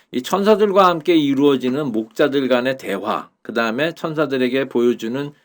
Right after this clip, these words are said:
첫 번째 그 기쁜 소식에서 우리가 복음, 굿뉴스라는 그 처음 얘기가 여기서부터 나와요. 자, 여기서 볼게요. 누가복음 이 장 팔 장입니다.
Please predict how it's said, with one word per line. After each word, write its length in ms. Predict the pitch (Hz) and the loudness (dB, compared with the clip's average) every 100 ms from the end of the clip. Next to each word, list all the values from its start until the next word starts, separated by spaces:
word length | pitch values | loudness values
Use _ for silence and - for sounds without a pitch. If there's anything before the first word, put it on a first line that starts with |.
| _ _ _ | _ _ _
첫 300 | - 190 - | -4 -2 -2
번째 720 | 165 147 - 165 160 160 151 | -4 -4 -2 0 0 -2 -2
그 880 | 123 117 107 101 92 85 87 - - | 0 2 2 0 -2 -2 -6 -10 -12
기쁜 340 | - - 160 147 | -10 -6 -6 2
소식에서 840 | 190 185 139 - _ 127 131 185 | 4 6 4 0 _ 0 4 2
우리가 380 | 143 139 165 - _ _ _ | 4 4 2 2 _ _ _
복음, 480 | 139 147 165 185 190 | 2 4 6 6 2
굿뉴스라는 920 | - 131 156 165 156 156 139 135 185 160 | -4 -2 2 0 0 0 0 0 -4 -2
그 300 | 131 131 131 | -2 -2 -4
처음 720 | - 233 233 226 214 202 160 | -2 4 4 4 0 0 4
얘기가 480 | 135 117 123 143 | 4 4 0 0
여기서부터 540 | 151 107 113 123 - 95 | 0 0 -2 -6 -8 -16
나와요. 420 | 80 71 87 95 _ | -14 -14 -12 -14 _
자, 180 | - 95 _ | -12 -12 _
여기서 220 | 113 104 | -4 -4
볼게요. 440 | 92 - - 143 - - _ _ _ | -8 -12 -12 -12 -12 -20 _ _ _
누가복음 400 | 123 139 147 165 208 | 0 2 4 4 2
이 120 | 131 | 2
장 180 | 147 143 | 0 0
팔 200 | 156 127 | -2 0
장입니다. 640 | 131 110 95 85 82 | -2 -2 -6 -8 -10